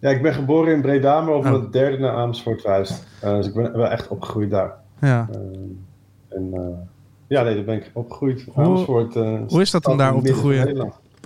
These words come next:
Speaker 1: Ja, ik, eh, het is een hele groene stad. Het is, eh, volgens mij, eh, geografisch ook letterlijk het centrum van Nederland, het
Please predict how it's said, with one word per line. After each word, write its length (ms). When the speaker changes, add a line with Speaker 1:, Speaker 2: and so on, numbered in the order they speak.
Speaker 1:
Ja, 500
ik, 280
eh, 440
het 140
is 200
een 140
hele 220
groene 360
stad. 480
Het 100
is, 280
eh, 100
volgens 280
mij, 340
eh, 160
geografisch 720
ook 160
letterlijk 440
het 120
centrum 460
van 220
Nederland, 540
het 100